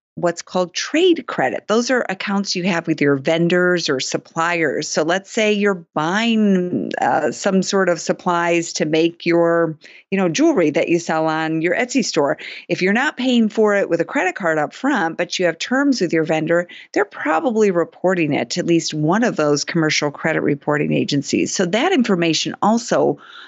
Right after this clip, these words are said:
makes its way onto business credit reports and can help build business credit,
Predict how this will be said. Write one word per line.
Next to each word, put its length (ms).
makes 400
its 160
way 260
onto 260
business 420
credit 300
reports 560
and 120
can 140
help 340
build 300
business 320
credit, 400